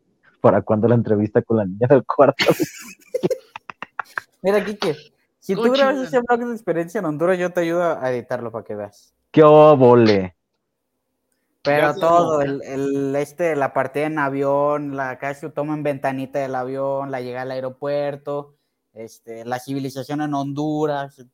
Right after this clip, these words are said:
Speaker 2: todo bien.
Speaker 3: <laughs> Civilización, este cabrón habla como si estuviera descubriendo Cristóbal Colón el continente.
Speaker 2: Ah, caray, ¿no va a ser
Speaker 1: Ah,
Speaker 2: así?
Speaker 1: qué
Speaker 4: A ver,
Speaker 1: caso.
Speaker 4: mi pregunta
Speaker 1: Ojo.
Speaker 4: es, ¿hay civilización en Honduras?
Speaker 3: No mamen, güey.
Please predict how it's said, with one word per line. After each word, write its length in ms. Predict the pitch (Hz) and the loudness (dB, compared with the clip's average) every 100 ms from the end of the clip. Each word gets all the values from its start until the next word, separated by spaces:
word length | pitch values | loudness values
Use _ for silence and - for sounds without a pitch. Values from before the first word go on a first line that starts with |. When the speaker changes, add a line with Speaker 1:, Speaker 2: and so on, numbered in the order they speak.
| _ | _
Speaker 2:
todo 200 | 131 131 | -8 -6
bien. 140 | 131 135 | -6 -4
Speaker 3:
<laughs> 0 | |
Civilización, 840 | 220 196 202 - - 226 233 247 | -4 -4 -4 -6 -2 0 0 -2
este 160 | 226 - | -6 0
cabrón 400 | 247 226 240 247 | 2 2 2 2
habla 260 | 247 277 | 0 0
como 160 | 269 202 | -4 -8
si 100 | 208 | -10
estuviera 300 | 214 185 202 | -10 -2 0
descubriendo 600 | 233 - 196 190 202 240 | -2 -6 -8 -4 -4 -6
Cristóbal 500 | - - - 208 240 | -8 -18 -6 -2 -2
Colón 320 | - 185 190 220 | -4 -8 -8 -10
el 140 | 240 | -6
continente. 840 | 233 214 - 165 165 180 - 170 _ _ _ - | -6 -6 -10 -16 -14 -16 -14 -16 _ _ _ -2
Speaker 2:
Ah, 80 | |
caray, 400 | 190 202 - 117 | 4 4 6 4
¿no 80 | - | 4
va 60 | 147 | 6
a 100 | 160 | 6
ser 80 | 156 | 6
Speaker 1:
Ah, 20 | |
Speaker 2:
así? 180 | 175 359 | 4 2
Speaker 1:
qué 80 | 147 | 2
Speaker 4:
A 40 | 147 | 4
ver, 100 | 190 | 6
Speaker 1:
caso. 500 | 151 147 190 - 185 | 6 6 6 6 4
Speaker 4:
mi 80 | 165 | 4
pregunta 360 | 175 175 214 175 220 | -4 0 6 6 8
Speaker 1:
Ojo. 140 | 247 | 6
Speaker 4:
es, 60 | 254 | 6
¿hay 180 | - 233 | 2 -6
civilización 800 | 220 226 208 170 165 139 170 240 | -8 -10 -10 -10 -12 -10 -8 -6
en 100 | 240 | -8
Honduras? 600 | 196 185 240 330 - _ _ _ _ _ | -10 -6 -6 -6 -12 _ _ _ _ _
Speaker 3:
No 140 | 170 190 | -12 -6
mamen, 500 | 185 156 190 196 185 | -2 -2 -4 -10 -8
güey. 160 | 180 | -6